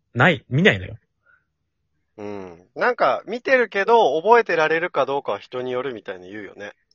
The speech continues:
Speaker 1: そう、なんかほら、言うじゃん。夢の、睡眠の深さにもよってみたいな話あんじゃん。
Speaker 2: うんうん。
Speaker 1: 多分眠りが深いのかなって自分では思ってるけど。
Speaker 2: そうだね。深い人の方が見ないんじゃない？
Speaker 1: だから俺夢とか本当に週に一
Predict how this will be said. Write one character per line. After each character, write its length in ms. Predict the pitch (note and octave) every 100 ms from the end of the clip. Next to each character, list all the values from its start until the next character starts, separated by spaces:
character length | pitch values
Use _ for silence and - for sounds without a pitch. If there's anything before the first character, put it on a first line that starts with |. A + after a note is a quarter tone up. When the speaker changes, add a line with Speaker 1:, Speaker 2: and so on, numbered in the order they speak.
| _ -
Speaker 1:
そ 60 |
う、 20 |
な 80 | C3+
ん 60 | B2+
か 40 |
ほ 80 | B2+
ら、 120 | G#2+
言 100 | A#2+
う 20 |
じ 80 | B2+
ゃ 60 | G2
ん。 40 |
夢 280 | G#2 G#2+ A2
の、 380 | A2 A2 A2 G#2+ - -
睡 220 | - A#2+
眠 100 | A#2+
の 80 | A2
深 240 | - C3
さ 140 | A#2
に 100 | F#2+
も 100 | F#2
よ 80 | F#2
っ 40 | F2+
て 180 | - G2
み 80 |
た 60 | F2+
い 40 |
な 60 | G2
話 160 | G2+ G#2+
あ 60 |
ん 80 | G2
じ 80 | F#2+
ゃ 40 |
ん。 80 | A2+ - _ _ _ _ _ _ _ -
Speaker 2:
う 60 |
ん 440 | A#2+ A#2 G#2 G2+ F#2
う 20 |
ん。 20 |
Speaker 1:
多 60 | D#3
分 160 | B2+
眠 220 | G#2+ D#3 G3+
り 40 |
が 80 | G3+
深 300 | - - A#3+
い 80 | G#3+
の 140 | B2+
か 100 | G#2
な 120 | G2+
っ 80 | G2+
て 100 | F2+
自 120 | F#2+
分 140 | G2+ G2
で 80 |
は 40 | F#2
思 100 | F#2+
っ 20 |
て 140 | -
る 80 | F#2
け 100 | F#2
ど。 160 | F#2 F2 _ _ _ _ _ _ _ _ _ _ _ _ -
Speaker 2:
そ 220 | - C#4
う 20 | A3+
だ 120 | A2+
ね。 200 | F#2+ G2
深 320 | - - B3+
い 80 | B3
人 200 | G#3 A3+
の 100 | G3+
方 140 | G#3 G3+
が 120 | B2
見 100 | C3+
な 100 | C3+
い 60 | F#2+
ん 40 |
じ 80 | -
ゃ 40 |
な 80 | -
い？ 40 |
Speaker 1:
だ 60 | G#2+
か 40 | _ _ _
ら 80 | A2+
俺 220 | A2+ D3+
夢 300 | D3 D3+ A#3
と 100 | A3
か 140 | A2+ - _ -
本 220 | F#3 F#3+
当 80 | G3+
に 100 | F#3+
週 260 | - B3
に 140 | A3
一 80 | G#2